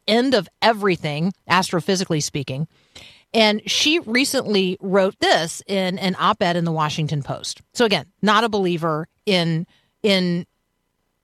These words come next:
the things of the Bible. She's not a believer in terms of the faith. But listen to what she believes and listen to what she's thinking about.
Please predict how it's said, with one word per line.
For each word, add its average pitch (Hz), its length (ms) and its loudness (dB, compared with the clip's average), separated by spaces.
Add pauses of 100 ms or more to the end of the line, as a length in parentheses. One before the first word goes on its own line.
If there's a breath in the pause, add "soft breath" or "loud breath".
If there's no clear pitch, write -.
(160)
the 190 100 0
things 202 280 0
of 160 120 -2
the 165 100 -2
Bible. 147 380 -2
She's 165 240 -2
not 185 340 0
a 175 120 0
believer 165 520 -2
in 147 140 -2
terms 156 240 -2
of 147 100 -4
the 156 80 -6
faith. 139 360 -4 (520 soft breath)
But 196 140 2
listen 247 420 0
to 220 160 -2
what 185 220 -2
she - 140 -2
believes 160 560 -4
and 175 120 -2
listen 196 220 0
to 190 60 0
what 196 100 -2
she's - 200 -4
thinking 165 260 -2
about. - 240 -10